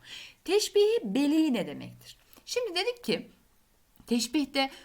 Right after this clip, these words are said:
dört tane ana unsur vardı. Bu dört tane olduğu zaman siz söyleyin tam teşbih. Aferin söylediniz, ben sizi duyuyorum. Tam teşbihti. Eğer sadece teşbihin iki ana unsuru kullanılıyorsa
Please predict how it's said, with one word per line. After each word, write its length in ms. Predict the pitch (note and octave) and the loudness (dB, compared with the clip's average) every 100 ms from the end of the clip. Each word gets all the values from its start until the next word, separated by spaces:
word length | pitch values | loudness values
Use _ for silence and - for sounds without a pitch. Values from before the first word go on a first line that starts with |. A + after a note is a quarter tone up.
| - F3+ | -8 0
dört 280 | A3 G4+ G#4 | 4 4 2
tane 300 | F#4 G#4+ F#4+ | 0 2 2
ana 200 | E4 D4+ | 2 2
unsur 360 | C4 B3 - B3 | 2 2 0 -2
vardı. 480 | G3+ D#3 C3 A#2+ A#2 - - | 0 0 -2 -6 -14 -18 -10
Bu 260 | A3 F4 B3 | 0 0 2
dört 280 | E4+ G#4+ - | 2 2 0
tane 280 | E4+ D#4 C#4 | 0 2 2
olduğu 520 | - C#4+ D4 E4 D#4+ | 2 0 2 0 0
zaman 400 | B3 G#3 A3 - - - | 0 0 0 -4 -10 -18
siz 280 | - F#4+ | -10 -8
söyleyin 680 | F#4+ - G#3+ F#3+ F3+ B3+ A4 - _ - | -6 -2 -2 0 0 -2 -4 -12 _ -2
tam 300 | - F4+ F4 | 4 4 4
teşbih. 460 | A3+ E3 - C#3+ - | -2 -4 -8 -12 -2
Aferin 520 | B3 C#4 B3+ F#3+ D3+ | 2 4 2 -2 -4
söylediniz, 640 | D#3 - A#3+ G#3+ F3 D#3 F#3 | -6 -2 0 0 -2 -6 0
ben 180 | A#3 | 2
sizi 300 | A#3 G#3+ F#3+ | 2 -4 -6
duyuyorum. 540 | F3 F#3 D3+ C#3 A3+ F#4+ | -4 -2 -2 -2 -4 -8
Tam 260 | - D#4 C4+ | -2 0 2
teşbihti. 640 | G3+ D3 - C3+ - A#2 - - - - | -2 -6 -8 -12 -12 -16 -14 -18 -20 0
Eğer 480 | E4 G#4 G4+ E4+ - - - _ - | 2 4 2 0 -4 -16 -20 _ -16
sadece 800 | - C#4 F4+ A4+ F#4 C#4 D4 D4 - | -2 2 4 2 0 0 -2 -6 -4
teşbihin 680 | D4 C#4+ - D#4 E4 - - | 0 0 0 0 0 -2 -4
iki 360 | A#3+ - - | -6 -6 -2
ana 260 | - E4+ F4 | 2 2 2
unsuru 540 | D#4+ D4+ - C#4+ C4 | 0 0 0 -2 -2
kullanılıyorsa 720 | - A#3+ G#3+ G#3+ A#3 D#4+ F4 | -2 -4 -2 0 0 -2 -4